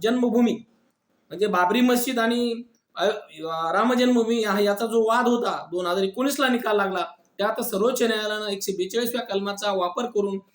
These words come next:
अयोध्येतील वादग्रस्त जमीन राम मंदिराच्या बांधकामासाठी दिलेली आहे. एवढंच नाही, तर मध्य प्रदेशमधील भोपाळमध्ये जी गॅसची दुर्घटना झाली, त्यावेळेस एकोणीसशे अठ्ठ्याण्णव मध्ये पीडितांना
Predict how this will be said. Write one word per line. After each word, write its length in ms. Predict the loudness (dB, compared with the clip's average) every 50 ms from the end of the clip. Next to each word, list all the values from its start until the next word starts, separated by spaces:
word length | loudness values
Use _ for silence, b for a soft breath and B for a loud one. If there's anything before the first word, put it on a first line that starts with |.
| _ _ _ -2
अयोध्येतील 600 | 2 2 2 2 2 2 0 2 0 -2 -2 -2
वादग्रस्त 640 | -2 -2 -2 0 -2 -2 -2 -2 -4 -4 -6 -12 -12
जमीन 380 | -8 -6 -6 -4 -4 -6 -6
राम 440 | -10 -8 -6 -4 -4 -4 -4 -6 -6
मंदिराच्या 560 | -4 -6 -6 -6 -6 -6 -6 -6 -6 -6 -6
बांधकामासाठी 800 | -4 -6 -6 -8 -8 -12 -12 -12 -12 -12 -14 -14 -16 -16 -16 -16
दिलेली 200 | -16 -14 -14 -16
आहे. 180 | -16 -20 _ _ _ _ _ _ _ _ _ _ _ _ _ _ _ _ _ _ _
एवढंच 300 | 2 4 6 6 4 4
नाही, 280 | 2 2 2 0 -2 -4 -10 -18 b b b b b b b b b b 0
तर 80 | 2
मध्य 240 | 2 2 4 2 2
प्रदेशमधील 640 | 2 2 0 0 0 2 0 0 0 0 -2 -4 -8 -12 _ _ _ _ _ _ _
भोपाळमध्ये 680 | 0 2 2 4 4 4 4 4 4 2 2 0 0
जी 380 | 0 -4 -6 -6 -8 -10 -14 -8 -4 0
गॅसची 340 | 0 2 2 0 0 -2
दुर्घटना 500 | -2 -2 0 2 0 0 2 2 2 2
झाली, 280 | 2 2 2 0 0 -4 -6 -10 _ _ _ _ _
त्यावेळेस 320 | 0 2 2 4 4 2 0
एकोणीसशे 380 | -2 -2 0 0 0 0 0
अठ्ठ्याण्णव 420 | 0 -2 -2 -2 0 0 0 2 0
मध्ये 360 | 2 2 4 4 4 2 0 -6 _ _ _ _ _ _ _ _ _ _ _ _ _ _ _ _ _ _ _ _ _ _ _ _ _
पीडितांना 580 | 0 2 2 2 2 2 2 2 0 -2 -4